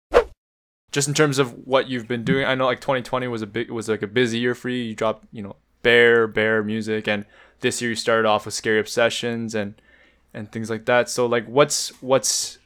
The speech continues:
what's cooking for you? Like, what, what are some future plans for you? What are you working on right now,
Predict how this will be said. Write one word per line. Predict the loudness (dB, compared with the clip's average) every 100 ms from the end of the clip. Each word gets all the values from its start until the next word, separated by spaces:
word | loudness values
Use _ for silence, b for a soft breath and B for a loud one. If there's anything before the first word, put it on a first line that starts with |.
| -4
what's | -4 -2
cooking | -4 -4
for | -4 -2
you? | -2 -2
Like, | -4 0
what, | 0 2
what | 2
are | 0
some | -2 -8
future | -8 -10 -8
plans | -6 -6 -6
for | -6
you? | -2 0
What | 0
are | 0
you |
working | -2 -2 0
on |
right | 0 -2
now, | 0 2 4 4 0